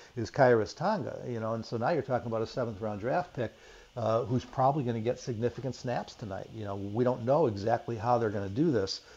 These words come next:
um, but he's clearly part of the equation. And so, you know,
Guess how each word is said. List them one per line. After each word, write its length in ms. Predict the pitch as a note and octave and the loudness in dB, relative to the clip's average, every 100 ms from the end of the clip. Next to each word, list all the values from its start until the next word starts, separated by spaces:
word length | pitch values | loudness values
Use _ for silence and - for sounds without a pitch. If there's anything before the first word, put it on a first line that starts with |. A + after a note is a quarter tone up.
| - - - | -20 -18 -2
um, 420 | A2+ A2 A2 A2 | 2 2 2 0
but 160 | G#2 G2+ | 0 0
he's 220 | B2 B2 | 0 -2
clearly 340 | - C3+ A#2+ | 2 4 4
part 300 | A2+ - B2+ | 2 2 0
of 80 | A2 | 0
the 100 | G#2 | -2
equation. 580 | F#2 - D#3 F3 G2 G#2 - - - - | -2 2 6 6 4 -6 -10 -20 -20 -10
And 200 | A#2+ A2+ | -6 -4
so, 440 | G#2 B2+ A2 G#2+ A2 | -4 2 2 2 0
you 80 | C3 | 0
know, 260 | G2 A2 | 2 0